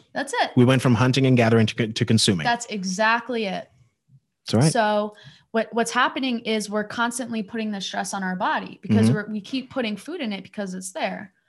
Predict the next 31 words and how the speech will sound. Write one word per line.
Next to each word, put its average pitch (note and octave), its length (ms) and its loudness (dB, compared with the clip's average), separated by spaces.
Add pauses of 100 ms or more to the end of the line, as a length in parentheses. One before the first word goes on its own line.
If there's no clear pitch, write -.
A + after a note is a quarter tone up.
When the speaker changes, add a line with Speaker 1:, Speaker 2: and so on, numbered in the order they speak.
(220)
Speaker 1:
So A3+ 640 -2 (640)
one A#3+ 280 -2
of A#3 160 -2
the A#3 240 -2 (120)
first C#4 460 -4
things C4 280 -2
that A3+ 120 0
I G#3+ 160 2
would G3+ 200 -6
recommend, G3+ 840 -4 (200)
again, A#3 380 -2
not G3 220 0
for - 100 -4
everyone, B3 540 -2
but G#3+ 220 -4
it's - 240 -12
worth G#3 240 -6
a C4 40 -8
shot, G3+ 560 -2
I G#3 120 0
would G3 180 -6
recommend G#3+ 500 -4
fasting G3 680 -4 (180)
just A#3+ 220 -2
as A3 160 0
a G#3 40 -6
general G3+ 460 0
health F#3+ 320 -6
standpoint. - 760 -8
So - 160 -2
Speaker 2:
Mm-hmm. F#3 340 0